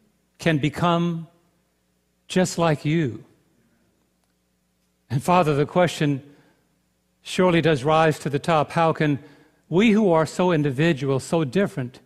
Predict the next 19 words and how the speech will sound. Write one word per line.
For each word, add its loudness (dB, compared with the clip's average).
with -6
our 2
challenges 0
and -2
our -4
blessings, -2
our -2
skills -2
and -4
our -4
regrets, -2
looking -2
back, 2
looking -2
forward, 0
how 2
can -2
we -2
possibly -2